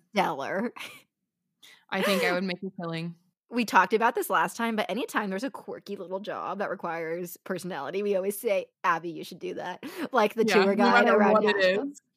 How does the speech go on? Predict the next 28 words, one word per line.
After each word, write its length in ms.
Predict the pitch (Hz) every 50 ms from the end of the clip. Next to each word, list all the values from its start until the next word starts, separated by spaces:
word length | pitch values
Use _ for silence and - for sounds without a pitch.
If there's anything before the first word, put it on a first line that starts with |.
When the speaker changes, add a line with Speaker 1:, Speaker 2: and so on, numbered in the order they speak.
| _ - 247 -
Speaker 1:
The 80 | 240 208
Speaker 2:
No 60 | 208
Speaker 1:
Nashville 300 | 214 202 - 233 220 208 196
Speaker 2:
matter 140 | 196 185 294
Speaker 1:
tour 80 | 285 277
Speaker 2:
what. 80 | 262 254
Speaker 1:
guide, 600 | 269 262 254 254 254 240 240 240 240 226 285 - -
the 300 | 214 196 190 185 180 -
prop 340 | - - 214 190 185 190 -
master 520 | 202 196 180 180 190 190 - - 196 190
on 160 | 190 185 180 -
the, 280 | 175 - 190 - -
on 80 | 180 170
the 160 | 170 - 202
Eras 280 | 220 208 214 214 208 -
tour, 340 | 240 233 220 208 202 208
like, 220 | 214 220 240 214 - -
<laughs> 800 | 277 285 403 - - _ _ _ _ _ _ - - - 254 -
anything 320 | 208 214 226 240 311 339
quirky 380 | - - 208 170 165 - 180 196
and 160 | 202 196 208
silly, 340 | - - 185 156 170 175 180
we 120 | 180 185
always 180 | 175 180 165 -
say 80 | 165 -
Abby 280 | 127 143 151 160 160
should 160 | 165 170 151
do. 240 | 147 117 156 202 190